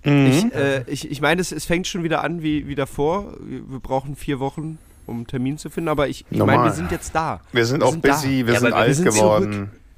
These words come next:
Speaker 3: Und berühmt und, äh, weiß
Speaker 1: Ja,
Speaker 3: ich
Speaker 2: Ja,
Speaker 1: ja.
Speaker 2: was? Ich bin immer noch broke.
Speaker 1: Immer noch?
Speaker 2: Was ist da los?
Speaker 1: Ich dachte, du hattest jetzt
Speaker 3: Ja, aber du
Speaker 1: Zeit.
Speaker 3: bist, du bist berühmt im Arbeitsamt.
Speaker 1: Ja.
Speaker 3: Die
Speaker 2: Ja,
Speaker 3: kennen dich
Speaker 1: Da
Speaker 3: alle.
Speaker 1: kennt dich jeder.
Speaker 2: das stimmt.
Speaker 1: Frau
Speaker 2: Da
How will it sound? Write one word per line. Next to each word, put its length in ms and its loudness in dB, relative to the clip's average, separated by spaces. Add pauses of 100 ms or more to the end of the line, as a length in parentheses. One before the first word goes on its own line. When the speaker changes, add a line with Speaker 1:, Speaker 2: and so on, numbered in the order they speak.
(120)
Speaker 3:
Und 160 -2
berühmt 600 -4
und, 240 -8 (100)
äh, 60 -12 (400)
weiß 200 -4
Speaker 1:
Ja, 160 0
Speaker 3:
ich 60 -6
Speaker 2:
Ja, 160 0
Speaker 1:
ja. 200 -4 (560)
Speaker 2:
was? 400 0 (180)
Ich 100 -8
bin 140 -2
immer 160 0
noch 140 2
broke. 360 -2 (420)
Speaker 1:
Immer 260 4
noch? 160 2
Speaker 2:
Was 60 0
ist 100 -2
da 100 6
los? 160 4
Speaker 1:
Ich 100 2
dachte, 380 8 (140)
du 100 4
hattest 260 0
jetzt 80 4
Speaker 3:
Ja, 60 6
aber 100 4
du 80 0
Speaker 1:
Zeit. 340 2 (400)
Speaker 3:
bist, 180 -2
du 60 -6
bist 200 -2
berühmt 340 0
im 140 -2
Arbeitsamt. 520 0 (520)
Speaker 1:
Ja. 180 -2
Speaker 3:
Die 60 -2
Speaker 2:
Ja, 80 0
Speaker 3:
kennen 120 0
dich 120 -8
Speaker 1:
Da 60 -8
Speaker 3:
alle. 200 4
Speaker 1:
kennt 160 -4
dich 140 -4
jeder. 340 -2
Speaker 2:
das 400 -6
stimmt. 420 -2
Speaker 1:
Frau 240 -2
Speaker 2:
Da 20 -4